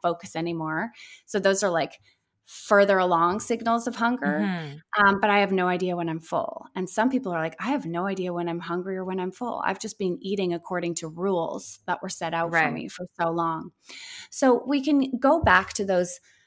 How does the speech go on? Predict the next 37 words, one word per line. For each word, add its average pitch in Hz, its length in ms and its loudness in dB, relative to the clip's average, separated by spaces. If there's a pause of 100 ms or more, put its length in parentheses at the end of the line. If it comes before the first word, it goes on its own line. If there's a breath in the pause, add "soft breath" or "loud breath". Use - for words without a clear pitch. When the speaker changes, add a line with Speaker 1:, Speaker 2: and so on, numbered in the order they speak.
(240 soft breath)
Speaker 1:
initial, 196 800 0 (280 loud breath)
um, 180 520 -2 (320 loud breath)
cues 247 480 2
that 180 140 0
our 175 100 -2
body 170 280 -4
has 165 340 -8
for 175 180 -4
us 226 480 -4
and 190 480 0 (240)
really 208 480 0
start 185 360 -4
to 190 80 -12
tap 185 300 -6
back 175 220 -6
into 190 240 -6
those. 175 480 -6 (420 loud breath)
We 262 160 2
also 269 280 2
have 277 160 -2
to 262 80 -6
remember 247 480 2
that 247 240 -2
food 240 500 -4 (160)
doesn't 214 480 -2
only 208 400 -2
serve 180 680 -6 (140)
the 180 60 -12
purpose 185 640 -8
of 190 120 -8
fueling 247 520 -2
our - 120 0
body. - 500 -8
Food 262 320 -4
is 196 140 -2
Speaker 2:
Mm. 190 80 0
Speaker 1:
also 175 260 -4